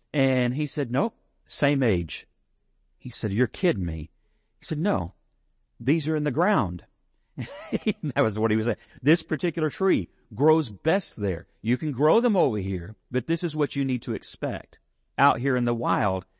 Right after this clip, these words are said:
this is what you can expect." And there are a lot of things that go into that. Uh, years ago, they did, you remember the, the Biodome experiment? They've done Biodome one,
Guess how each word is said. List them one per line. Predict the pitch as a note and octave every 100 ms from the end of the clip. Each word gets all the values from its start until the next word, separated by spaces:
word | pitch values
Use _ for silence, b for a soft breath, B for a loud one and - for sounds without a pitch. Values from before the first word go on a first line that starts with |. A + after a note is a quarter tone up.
| _ _
this | G2+ C#3 -
is | G#2
what | F#2+ F#2 -
you | F#2
can | F2+
expect." | D2+ - - D#2+ A#1 - _ _ -
And |
there | G3
are |
a | G#3+ F#3+
lot | G3+
of |
things | G3 F#3+
that | E3 D3+
go | E3
into | F3 D3+
that. | G2 F2 _ b b b
Uh, | C#3+ C3 C3
years | C3+ E3+ G#3 G#3 E3
ago, | D3 C3+ F#2+ E2+ _ _ _ _ _ _ B2+
they | C#3+
did, | C#3+ C3+
you | A#2+ D3+
remember | E3 D#3 C#3
the, | A#2+ A2
the | G#2
Biodome | A2 G2+ A#2 C#3+ D3 C3+ C#3+ C#3+ C#3+ C#3
experiment? | C3+ - - C#3+ C#3+ C#3+ C#3+
They've | B2 A#2+
done | B2+ B2+ A2+
Biodome | A2 A#2+ A#2+ B2 A2
one, | A2+ A#2+ C3